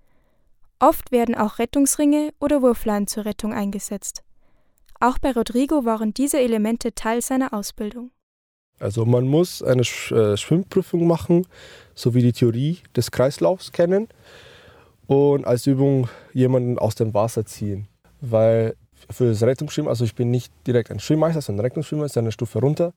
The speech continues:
Speaker 2: Man muss nur ein paar Schwimmtests machen sozusagen und dann, man wird für die Prüfung zugelassen und danach kann man die Prüfung machen.
Speaker 1: Die meisten Badegäste wissen gar nicht, wo mögliche Gefahren für sich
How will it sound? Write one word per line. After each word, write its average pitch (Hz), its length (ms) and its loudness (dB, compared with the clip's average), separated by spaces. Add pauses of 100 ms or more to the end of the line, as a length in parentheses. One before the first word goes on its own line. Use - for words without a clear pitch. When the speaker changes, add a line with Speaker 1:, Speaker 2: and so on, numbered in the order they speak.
Speaker 2:
Man 113 460 -4 (800)
muss 120 240 0
nur 117 100 2
ein 113 120 -2
paar 110 420 0 (420)
Schwimmtests - 680 -2
machen 156 240 -6
sozusagen 135 720 -2 (720)
und 110 240 0
dann, 110 360 2
man 110 220 2
wird 113 140 0
für - 100 -6
die 104 80 0
Prüfung 147 320 -2
zugelassen 135 640 0 (120)
und 104 300 -4 (440)
danach 104 320 0
kann 101 100 -6
man 98 120 -2
die 101 60 -4
Prüfung 95 420 -6 (100)
machen. - 300 -8 (760)
Speaker 1:
Die 240 80 0
meisten 220 420 2
Badegäste 233 680 0
wissen 226 260 2
gar 208 180 0
nicht, 254 360 -2
wo 233 100 0
mögliche 226 420 0
Gefahren 214 440 -4
für - 100 -8
sich - 360 -4